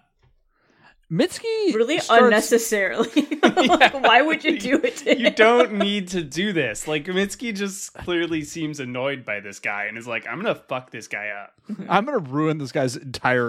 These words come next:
Speaker 1: exi-, I'm gonna end this guy's career right now." Um, Mitsuki starts going Super Saiyan.
Speaker 2: Mm-hmm. Shinki
Speaker 1: Mitsuki
Speaker 2: notices
Speaker 1: starts, like
Speaker 2: and is like, "Oh, okay."
Speaker 1: Mitsuki starts going blue.
Speaker 2: Yeah.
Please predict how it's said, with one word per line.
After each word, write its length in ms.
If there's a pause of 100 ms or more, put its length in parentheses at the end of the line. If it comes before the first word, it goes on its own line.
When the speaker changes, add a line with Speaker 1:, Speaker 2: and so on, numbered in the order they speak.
Speaker 1:
exi-, 260
I'm 120
gonna 120
end 100
this 100
guy's 200
career 400
right 160
now." 180 (440)
Um, 440 (840)
Mitsuki 280
starts 240
going 140
Super 340
Saiyan. 460 (480)
Speaker 2:
Mm-hmm. 320 (960)
Shinki 200 (100)
Speaker 1:
Mitsuki 60
Speaker 2:
notices 260
Speaker 1:
starts, 200
like 200
Speaker 2:
and 120
is 120
like, 220
"Oh, 360 (100)
okay." 440 (1500)
Speaker 1:
Mitsuki 380
starts 280
going 220
blue. 540 (380)
Speaker 2:
Yeah. 260